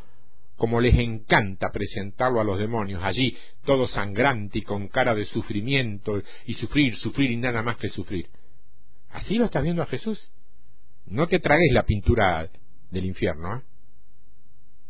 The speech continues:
Él era feliz, como lo sé. Dice que por el gozo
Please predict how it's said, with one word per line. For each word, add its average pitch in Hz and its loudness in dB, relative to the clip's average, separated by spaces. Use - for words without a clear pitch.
Él 143 2
era 156 6
feliz, 117 2
como 107 0
lo 101 4
sé. 156 2
Dice 139 0
que 131 2
por 127 6
el 123 0
gozo 131 2